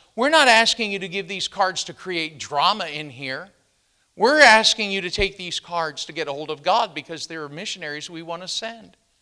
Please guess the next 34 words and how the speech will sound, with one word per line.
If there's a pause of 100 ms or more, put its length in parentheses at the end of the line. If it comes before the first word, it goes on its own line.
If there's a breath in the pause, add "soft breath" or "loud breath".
(360 soft breath)
There
are
people
we
want
to
communicate
the
gospel
to,
and
the
only
way
we'll
get
that
done (340 loud breath)
is
if
we
say,
"All
right, (220 soft breath)
the
promised
offering
fits (100)
in
the
Bible's (500)
scope
of
offerings.